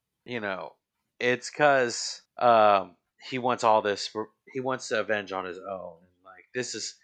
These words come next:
his mission that he needs to complete, or his journey." And then we get the end of this episode with Riza, him finding Riza, almost burning her.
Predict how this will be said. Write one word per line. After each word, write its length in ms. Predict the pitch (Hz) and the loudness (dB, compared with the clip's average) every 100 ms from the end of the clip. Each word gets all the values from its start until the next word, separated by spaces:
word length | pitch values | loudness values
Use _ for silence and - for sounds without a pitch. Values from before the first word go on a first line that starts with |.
| _ _ _ _ | _ _ _ _
his 440 | 131 143 143 - - _ | 2 2 2 -6 -14 _
mission 460 | 120 110 - 98 | -4 -4 -6 -8
that 140 | 92 95 | -8 -8
he 100 | 104 | -10
needs 220 | 98 92 | -16 -16
to 60 | - | -20
complete, 360 | 98 _ 95 95 | -20 _ -14 -12
or 80 | 95 | -10
his 180 | 117 110 | -10 -4
journey." 480 | 117 117 95 90 _ _ _ _ _ _ _ _ _ _ - | -4 -4 -8 -18 _ _ _ _ _ _ _ _ _ _ 0
And 200 | 147 156 | 2 4
then 220 | 151 143 | 0 0
we 140 | 147 | -2
get 180 | 160 175 | -2 0
the 140 | 165 | 0
end 380 | 143 170 190 185 | 0 -2 -4 -10
of 160 | - 139 | -4 -2
this 160 | 135 147 | 0 0
episode 640 | 143 147 147 147 127 120 113 | 0 0 -2 4 4 4 2
with 320 | 117 113 110 _ _ _ - | 0 0 -2 _ _ _ -20
Riza, 760 | 101 120 165 165 156 127 - - _ | -14 -10 -6 -2 0 0 -2 -14 _
him 300 | - 160 190 | 0 2 2
finding 360 | 180 170 180 175 | 4 4 4 0
Riza, 640 | 156 139 131 127 127 - _ _ _ _ _ _ _ | -2 0 2 2 2 -4 _ _ _ _ _ _ _
almost 480 | 131 156 208 185 - | 10 10 10 6 6
burning 320 | 139 135 123 113 | 4 4 2 -2
her. 380 | 110 120 - | -2 -2 -4